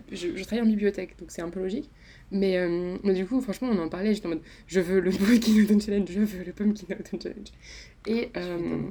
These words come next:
Speaker 1: et du coup, maintenant, on l'a. Il a commencé depuis dix jours, techniquement. Euh, mais, euh, mais voilà, nous, on fait notre repas que maintenant. <laughs> Parce qu'en fait, j'étais quand même pas trop partie sur, euh, enfin, j'étais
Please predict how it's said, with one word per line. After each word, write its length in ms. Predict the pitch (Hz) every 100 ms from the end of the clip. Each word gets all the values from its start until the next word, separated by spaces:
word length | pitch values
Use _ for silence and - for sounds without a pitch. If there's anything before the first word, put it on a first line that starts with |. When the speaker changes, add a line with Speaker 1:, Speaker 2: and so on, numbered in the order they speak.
| - - - -
Speaker 1:
et 40 |
du 80 | 165
coup, 60 | 220
maintenant, 220 | 208 185
on 80 | 175
l'a. 300 | 170 165 202 - -
Il 100 | 190
a 60 | 180
commencé 280 | 180 185 190
depuis 160 | - 180
dix 140 | 196
jours, 280 | 190 208 262
techniquement. 640 | 185 185 185 - 185 247 262 - - - 175
Euh, 400 | 175 165 165 - - -
mais, 340 | - 190 208 202
euh, 320 | 180 170 170
mais 120 | 175 175
voilà, 180 | - 196
nous, 240 | 190 180
on 100 | 165
fait 120 | -
notre 240 | 185 170 -
repas 160 | 185
que 240 | 165 - 180
maintenant. 340 | 170 - 214 - - - - - - -
<laughs> 40 | 214 - - - 269
Parce 100 | -
qu'en 100 | 208
fait, 140 | 269 -
j'étais 200 | 220 254
quand 120 | 254
même 120 | 254
pas 120 | 302
trop 220 | 294 - 269
partie 300 | 262 - 262
sur, 220 | 262 220
euh, 300 | 208 202 202
enfin, 200 | 202 214
j'étais 380 | 214 214 285